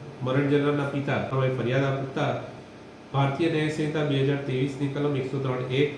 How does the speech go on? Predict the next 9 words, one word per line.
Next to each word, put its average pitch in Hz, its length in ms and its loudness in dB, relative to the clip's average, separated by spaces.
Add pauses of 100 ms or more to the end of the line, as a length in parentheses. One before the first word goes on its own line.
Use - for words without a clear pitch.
(160)
બસો 127 260 -4
આડત્રીસ 131 440 2
ક 143 160 0
મુજબનો 123 400 0
ગુનો 120 180 2
રજીસ્ટર 117 400 0
કરવામાં 117 400 0
આવેલ 113 160 0
હતો. 113 300 -2